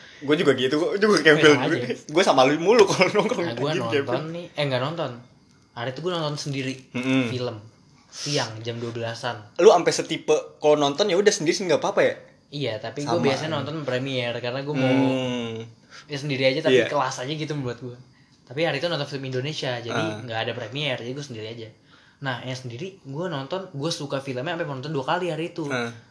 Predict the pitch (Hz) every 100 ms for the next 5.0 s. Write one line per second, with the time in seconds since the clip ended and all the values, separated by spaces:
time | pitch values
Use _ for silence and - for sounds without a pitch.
0 | _ _ _ _ - 131 135 135 113 131
1 | 147 147 143 135 127 151 151 131 117 127
2 | 147 127 120 151 202 160 147 135 131 135
3 | - 143 156 143 143 127 110 147 196 202
4 | 139 127 131 - 160 135 120 117 120